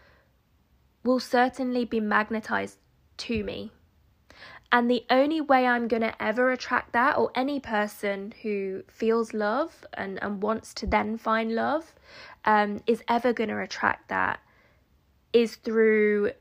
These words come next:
this cultivation of our own inner essence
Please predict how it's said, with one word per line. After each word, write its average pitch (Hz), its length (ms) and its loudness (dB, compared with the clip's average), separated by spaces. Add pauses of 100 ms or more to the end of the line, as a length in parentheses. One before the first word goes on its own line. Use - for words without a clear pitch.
this 220 200 -4
cultivation 214 1040 -4
of 202 220 -4
our 208 260 0
own 202 180 -2
inner 202 260 -6
essence - 800 -8